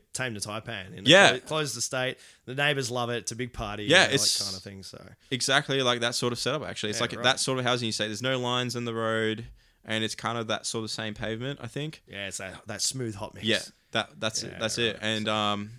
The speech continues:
Speaker 2: slanted corners, so you don't, like, maybe break less <laughs> bones if you hit 'em. So you
Speaker 1: Yeah,
Speaker 2: kinda, like,
Speaker 1: right.
Speaker 2: Your board goes flying. <laughs>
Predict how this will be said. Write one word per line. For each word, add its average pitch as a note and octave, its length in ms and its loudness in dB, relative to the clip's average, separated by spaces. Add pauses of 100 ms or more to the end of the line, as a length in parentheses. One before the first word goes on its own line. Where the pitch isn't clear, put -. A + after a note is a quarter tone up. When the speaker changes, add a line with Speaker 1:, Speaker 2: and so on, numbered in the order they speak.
(160)
Speaker 2:
slanted A#2 500 -2
corners, A#2 400 -6
so - 100 -6
you G#2+ 80 0
don't, G#2+ 300 -2
like, G#2 200 -6
maybe G#2+ 340 -4 (580)
break G#2+ 200 -2
less A2 200 -4
<laughs> - 160 4
bones C#3+ 200 6
if D3 120 6
you B2+ 80 4
hit C3 120 6
'em. D#3 140 0
So A#2 120 -6
you A2 40 -2
Speaker 1:
Yeah, G#2+ 60 -8
Speaker 2:
kinda, A2 160 -4
like, C3 160 -2
Speaker 1:
right. - 60 -10 (260)
Speaker 2:
Your C3 140 6
board A#2+ 300 2
goes A2+ 200 -2
flying. A2+ 380 -2 (260)
<laughs> A#3+ 80 12